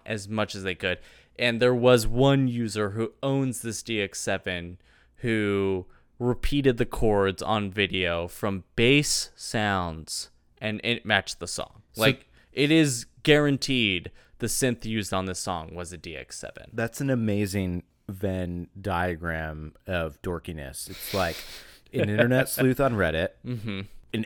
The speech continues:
Speaker 2: analog synth sleuth on Reddit,
Speaker 1: Yep.
Speaker 2: and, like, an audio engineer, hi-fi sounds nerd on
Speaker 1: All
Speaker 2: Reddit.
Speaker 1: coming together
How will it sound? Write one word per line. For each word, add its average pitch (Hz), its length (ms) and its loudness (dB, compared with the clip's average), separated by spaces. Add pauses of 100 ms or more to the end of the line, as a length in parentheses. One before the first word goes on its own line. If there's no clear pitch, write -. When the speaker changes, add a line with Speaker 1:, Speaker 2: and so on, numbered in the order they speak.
Speaker 2:
analog 117 640 4
synth - 520 0
sleuth 90 540 -2
on 92 240 -2
Reddit, 85 360 0 (140)
Speaker 1:
Yep. 131 240 0 (360)
Speaker 2:
and, 107 360 2
like, 110 220 4
an 107 160 0
audio 107 460 6
engineer, 101 580 2
hi-fi 90 880 2
sounds 92 720 -2 (480)
nerd 78 500 -2
on 87 140 0
Speaker 1:
All 123 140 4
Speaker 2:
Reddit. 82 100 0
Speaker 1:
coming 127 320 0
together 101 680 0